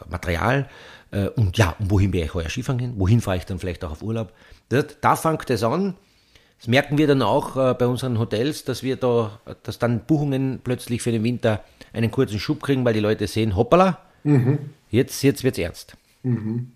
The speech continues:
Speaker 2: Ja, es ist ja gut. Also es ist auch eine Werbeveranstaltung, muss man ehrlich sein. Also
Speaker 1: Ja, ja.
Speaker 2: da gibt's, das gibt's nicht, äh, wegzudiskutieren. Klar, Werbung, Winter, äh, Tourismus, das ist alles, äh,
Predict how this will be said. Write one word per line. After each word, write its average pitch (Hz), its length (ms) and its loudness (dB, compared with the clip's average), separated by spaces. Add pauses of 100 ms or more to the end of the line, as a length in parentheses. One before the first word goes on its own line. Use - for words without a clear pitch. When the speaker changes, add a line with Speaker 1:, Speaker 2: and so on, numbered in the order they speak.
Speaker 2:
Ja, 175 200 0
es 147 160 0
ist 127 100 2
ja 147 80 2
gut. 214 240 4
Also 117 200 0
es 123 120 2
ist 160 160 4
auch 151 160 6
eine 147 160 8
Werbeveranstaltung, 175 800 8
muss 156 120 8
man 156 120 6
ehrlich 165 300 6
sein. 185 300 6
Also 147 380 4
Speaker 1:
Ja, 90 200 0
ja. 92 220 0
Speaker 2:
da 147 100 4
gibt's, - 380 0
das 131 200 0
gibt's - 240 -2
nicht, 151 260 4
äh, 139 540 6 (200)
wegzudiskutieren. 185 880 6
Klar, 151 480 6
Werbung, 170 600 8
Winter, 175 1040 8
äh, 139 40 -2 (140)
Tourismus, 185 720 6 (360)
das 139 140 8
ist 151 140 10
alles, 151 520 6
äh, 151 640 4